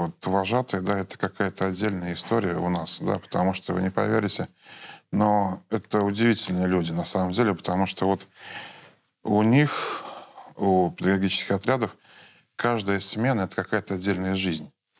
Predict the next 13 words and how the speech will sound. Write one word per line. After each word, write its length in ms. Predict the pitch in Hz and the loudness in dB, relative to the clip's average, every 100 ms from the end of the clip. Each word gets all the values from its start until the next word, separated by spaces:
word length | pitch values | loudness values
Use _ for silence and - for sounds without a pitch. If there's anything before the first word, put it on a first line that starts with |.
| _ - - - - | _ -20 -20 -16 -8
И 80 | - | -2
как 280 | 101 98 107 | 0 0 0
они 280 | 104 107 | 2 2
вот 240 | 98 98 92 | 2 0 0
за 160 | 95 | 0
эти 220 | 104 101 - | 0 0 0
двадцать 340 | 101 98 - | 0 0 0
один 260 | 95 101 95 | 0 0 2
день, 300 | 117 127 - _ _ _ _ _ - _ | 2 0 -4 _ _ _ _ _ -20 _
э, 720 | 190 - 90 90 - - 85 80 - _ _ - | -6 -2 0 0 0 -2 -4 -8 -12 _ _ -4
из 360 | 107 95 87 90 | 0 2 2 2
разных 520 | 98 113 113 98 92 | 4 4 2 0 -2
детей, 640 | 92 95 - 113 92 82 | -2 -2 2 4 4 0